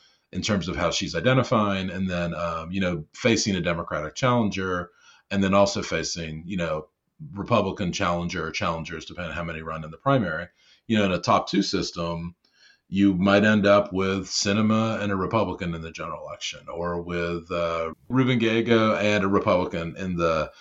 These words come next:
general, or maybe Ruben Gallego and Kyrsten Sinema in the general election, right? And that's not possible under the current system. You might end up having,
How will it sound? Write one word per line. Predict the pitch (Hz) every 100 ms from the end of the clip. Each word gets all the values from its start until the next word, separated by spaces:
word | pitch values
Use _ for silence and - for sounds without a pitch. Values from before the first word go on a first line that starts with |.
| - - -
general, | 90 92 90 85
or | 85
maybe | 87 90 98
Ruben | 95 101 104 104
Gallego | 104 104 107 113 117
and | 113
Kyrsten | 127 117 135
Sinema | - 196 135 82
in | 78
the |
general | 76 71 69 -
election, | - 98
right? | 98 95
And | 101
that's | 107 120 -
not | 117 -
possible | - 90 - - 113
under | 110 113
the | 113
current | 131 117
system. | - 110 123
You | 98
might | 92 90
end | 92 90
up | 90
having, | 85 87 90 82 78